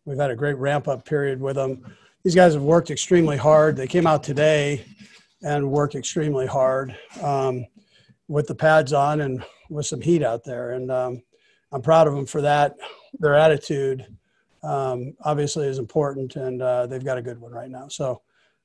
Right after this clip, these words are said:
um, uh, that's what we've got. Time's yours.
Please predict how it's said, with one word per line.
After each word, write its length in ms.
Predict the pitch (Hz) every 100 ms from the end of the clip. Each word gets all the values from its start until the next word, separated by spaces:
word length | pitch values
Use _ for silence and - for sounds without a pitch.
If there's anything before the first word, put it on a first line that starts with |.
| _
um, 500 | 156 127 123 120 120 127 _ _ _ _ _ _
uh, 200 | 139 127
that's 220 | 131 139 -
what 120 | 131
we've 160 | 127
got. 220 | 123 120 - _ _ _ _ _ -
Time's 220 | 151 131
yours. 200 | 123